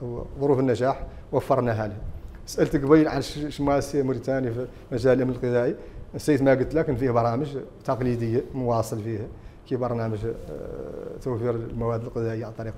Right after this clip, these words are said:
أمل، كيف التحويلات المالية، كيف الت-، التوزيعات المجانية، كيف الإصلاحات الترابية، كيف توفير السياج والأسمدة إلى آخره، والتوزيع المجاني لل-، للأسماك وب-، ب-، ب-، بسعر، بسعر زهيد.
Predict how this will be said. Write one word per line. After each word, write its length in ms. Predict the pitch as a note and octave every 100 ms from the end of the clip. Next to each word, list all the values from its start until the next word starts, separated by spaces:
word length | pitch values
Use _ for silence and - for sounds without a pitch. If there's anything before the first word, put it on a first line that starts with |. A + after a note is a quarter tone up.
| -
أمل، 180 | A#2 C#3+ - - -
كيف 180 | - A#2
التحويلات 540 | - B2 B2+ B2+ A#2
المالية، 460 | A#2+ A#2 A2+ A2 A#2 - -
كيف 120 | A#2+
الت-، 140 | A#2+
التوزيعات 600 | B2 A#2+ B2 A2+ A2+ A#2
المجانية، 540 | B2 G#2+ A#2+ A#2 A2 C3+ - - -
كيف 160 | C#3+ B2
الإصلاحات 440 | C3+ B2 A#2+ A#2
الترابية، 500 | - A2+ A2 A2 B2 - - -
كيف 140 | B2+
توفير 300 | - B2 C3
السياج 640 | A2+ - B2+ A#2+ A2+ A#2+ - - -
والأسمدة 600 | B2+ - - C3+ A2+ A#2 - B2
إلى 120 | B2
آخره، 300 | A#2+ - A#2+ G2 - - -
والتوزيع 400 | - C3+ C3+ C3+
المجاني 400 | C3 C3 B2 B2
لل-، 160 | B2 C3
للأسماك 560 | B2+ C#3 C3 B2 A#2+ A#2+ - - -
وب-، 100 | B2+
ب-، 260 | B2+ B2+
ب-، 200 | C3+ C#3
بسعر، 380 | C3 - B2 B2+
بسعر 320 | C3 - C#3
زهيد. 340 | B2+ C3 B2+